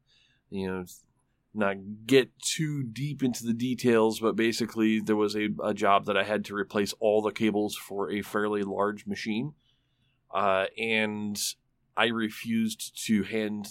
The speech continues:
the last bit of that over to the next guy. I was three quarters of the way through replacing the fucking cables,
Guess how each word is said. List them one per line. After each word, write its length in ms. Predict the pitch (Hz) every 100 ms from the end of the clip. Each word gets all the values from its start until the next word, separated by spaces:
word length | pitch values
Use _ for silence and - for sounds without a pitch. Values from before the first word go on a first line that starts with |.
| 101
the 120 | 98
last 560 | 95 87 95 - 117 107
bit 200 | 107 110
of 160 | 101
that 240 | 95 98 -
over 260 | 95 95 87
to 160 | -
the 120 | 92 87
next 240 | 87 -
guy. 200 | - 64 - _ _ _ _
I 140 | - 101
was 440 | 98 92 - - - _ _ _ _
three 320 | - 123 131
quarters 440 | - 131 127 120
of 40 | 110
the 80 | 117
way 240 | 120 117
through 400 | 113 123 120 113
replacing 540 | 107 - 117 117 113
the 60 | 107
fucking 320 | 110 110 107
cables, 560 | 101 113 113 117 113 -